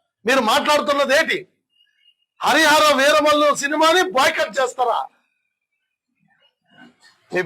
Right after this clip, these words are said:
బాబు తరం కాదు చెప్తున్నాను వైసీపీ వాళ్ళకి. చాలా క్లియర్ గా చెప్తున్నాం. వైసీపీ సోషల్ మీడియా వాళ్ళు పెట్టలేకపోతున్నారు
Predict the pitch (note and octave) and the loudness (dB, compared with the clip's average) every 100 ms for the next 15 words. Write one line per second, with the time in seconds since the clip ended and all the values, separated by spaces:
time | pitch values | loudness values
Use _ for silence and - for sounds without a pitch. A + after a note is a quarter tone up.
0 | D3+ A3 D4 D4 C#4+ C#4+ C#4+ C#4 C4+ C#4 | -2 2 2 2 0 2 2 2 2 2
1 | C4+ B3+ C4 C4 C4 A#3+ A#3+ A#3+ G#3+ A3 | 0 -4 -4 -2 0 2 0 -2 -6 -2
2 | G#3 D#3+ - _ _ _ _ _ _ _ | -4 -4 -16 _ _ _ _ _ _ _
3 | - - - C#4+ C#4+ C#4 C4 D#4+ D#4+ D#4 | -20 -12 -2 0 0 0 0 2 4 2
4 | C#4+ C#4+ D4 C#4+ A#3 D#3+ _ _ _ F#3+ | 2 0 0 -2 -2 -4 _ _ _ -2
5 | C4+ B3+ D4+ D4+ C#4+ C#4 D4 D#4 D4 D4 | 0 0 -2 -2 0 0 0 -2 -2 0
6 | D4 D4 D4 D4 C#4+ - _ _ _ _ | 2 4 4 4 0 -2 _ _ _ _
7 | C#4+ D#4+ D#4+ D#4 D#4 C#4 D4+ D4 D4 D4+ | -2 -2 0 0 2 2 2 2 2 2
8 | C#4 | 2